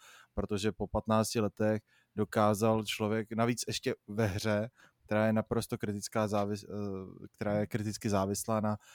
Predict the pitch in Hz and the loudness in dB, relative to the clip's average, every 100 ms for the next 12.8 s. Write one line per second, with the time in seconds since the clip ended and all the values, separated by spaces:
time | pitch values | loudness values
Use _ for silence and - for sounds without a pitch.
0 | - - 92 110 110 113 104 117 110 110 | -20 -4 6 8 10 8 6 0 0 2
1 | 101 - 113 104 113 110 117 117 120 127 | 0 0 -2 2 4 4 2 2 0 -4
2 | - - - - 107 110 110 110 110 107 | -12 -20 -20 -2 4 6 8 6 4 2
3 | 110 110 - - 120 - 107 117 - 113 | 0 0 -2 -2 -2 -4 -2 0 0 -2
4 | - 113 113 113 - - - 101 98 95 | 0 2 2 -2 -8 -18 -6 0 2 2
5 | 92 90 85 85 92 - - 120 117 117 | 0 -2 -4 -6 -6 -8 -4 0 0 0
6 | - 113 - - 120 123 123 117 _ _ | -2 0 -2 0 2 4 2 -2 _ _
7 | - - 113 120 113 110 110 113 120 - | -10 -6 -2 2 4 4 4 2 2 0
8 | 107 107 101 92 95 95 - 110 101 104 | -2 -2 0 -4 -6 -10 -8 -4 0 2
9 | 104 95 95 - - - _ - 101 101 | 2 2 -2 -8 -20 -20 _ 2 6 8
10 | 101 101 92 98 101 101 98 107 - 117 | 6 4 2 -2 -10 -10 -6 -6 -4 -2
11 | 107 117 120 117 110 101 - 101 107 104 | 0 4 8 8 6 2 0 0 2 2
12 | 101 98 104 107 104 101 101 | -2 -4 0 2 2 2 -2